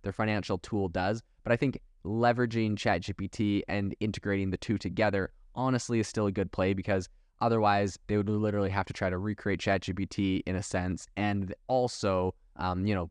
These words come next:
build their own. So I think a double integration like this makes sense. It's the same pattern Chat G P T and Open A I are using. It's just,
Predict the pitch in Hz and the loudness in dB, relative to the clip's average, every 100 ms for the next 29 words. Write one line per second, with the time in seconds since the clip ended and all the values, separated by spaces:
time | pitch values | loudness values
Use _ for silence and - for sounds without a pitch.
0 | - 104 90 95 90 87 85 95 123 110 | 0 0 2 0 0 0 0 0 2 2
1 | - _ 127 170 151 - - - 110 110 | -2 _ 0 2 0 -2 -10 -2 2 2
2 | 104 107 101 110 101 104 95 95 131 120 | 2 0 0 0 0 0 -2 -2 0 0
3 | - 101 98 - 101 - 117 104 101 101 | 0 0 -2 -6 -6 -2 -2 0 0 0
4 | 98 - - - - 98 92 98 90 101 | -4 -8 -20 -10 0 0 0 -4 -2 0
5 | 98 95 101 95 92 95 92 95 95 104 | 2 2 0 0 2 2 0 0 0 0
6 | 107 - - - 90 - | -2 -2 -6 0 0 -2